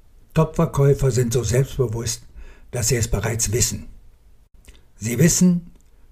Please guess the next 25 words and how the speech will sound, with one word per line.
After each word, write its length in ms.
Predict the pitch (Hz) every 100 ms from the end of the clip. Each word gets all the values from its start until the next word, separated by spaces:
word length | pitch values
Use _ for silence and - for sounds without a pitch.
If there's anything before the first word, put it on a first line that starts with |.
| - -
dass 200 | 104 -
die 140 | 107
beste 560 | - - 160 - - 151
Präsentation, 1000 | - 143 131 123 120 - - 143 156 131
die 140 | 127
gemacht 480 | 120 110 117 - -
wurde, 320 | 131 143 127
die 340 | 113 156 185
ist, 440 | 156 147 - - - - - - - - - - - -
die 80 |
nie 180 | 117 127
gehalten 500 | 139 143 214 - 143
wurde, 360 | 92 - 104 - - - - - - - _ - -
weil 180 | 131 123
sie 160 | 131 131
einfach 500 | - 151 - 127 95
reinkommen 760 | 147 185 180 151 151 147 151 - - - - - - - -
und 140 | 120
ein 160 | 123 120
Gespräch 580 | 107 - - 131 139 -
führen 640 | - 120 117 117 113 - - - - - - -
mit 240 | 107 -
tiefer 460 | - 139 110 123 117
gehenden 420 | 92 98 107 104
Fragen. 540 | - - - - -